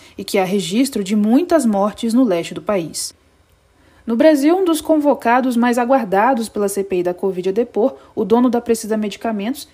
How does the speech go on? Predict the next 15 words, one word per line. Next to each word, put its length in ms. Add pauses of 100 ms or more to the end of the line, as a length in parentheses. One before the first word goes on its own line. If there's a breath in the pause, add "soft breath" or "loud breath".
empresa 480
que 160
tentou 480
intermediar 760
a 60
venda 280
da 120
vacina 340
indiana 300
Covaxin 580
ao 180
executivo, 720 (180 loud breath)
falou 380
pouco 540
ontem. 420